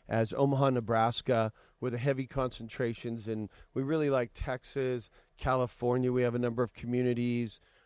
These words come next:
Um, we're just in the process of selling our last community in Arizona. We've enjoyed the Arizona, uh, markets over the years,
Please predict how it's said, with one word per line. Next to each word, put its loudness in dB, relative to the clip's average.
Um, -2
we're -2
just -4
in 0
the -2
process -2
of -10
selling 2
our 2
last 0
community 0
in 0
Arizona. 0
We've -4
enjoyed 0
the 2
Arizona, 2
uh, -10
markets -2
over -2
the -2
years, -2